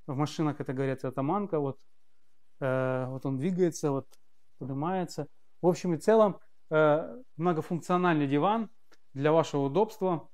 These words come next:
И, собственно, это всё можно реализовать в вашем доме. Дизайнеры увидели,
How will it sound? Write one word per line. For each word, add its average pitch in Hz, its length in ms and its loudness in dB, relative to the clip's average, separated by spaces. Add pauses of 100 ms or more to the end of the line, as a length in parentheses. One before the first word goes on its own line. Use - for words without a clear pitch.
(800)
И, 160 440 2 (500)
собственно, 143 600 -2 (1000)
это 165 240 0
всё - 420 -2 (420)
можно 147 320 0
реализовать 139 580 2 (460)
в 127 120 -10
вашем 147 380 4
доме. 190 300 0 (340)
Дизайнеры 175 840 2
увидели, 151 580 -2